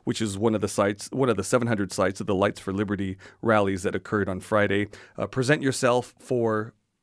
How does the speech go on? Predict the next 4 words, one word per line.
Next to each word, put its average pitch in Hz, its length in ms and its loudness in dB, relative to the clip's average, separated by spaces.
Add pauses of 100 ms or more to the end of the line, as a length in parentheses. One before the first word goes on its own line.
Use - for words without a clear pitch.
(160)
final, 107 520 0
uh, 104 80 0
deportation. 95 800 -6 (340)
So 143 460 6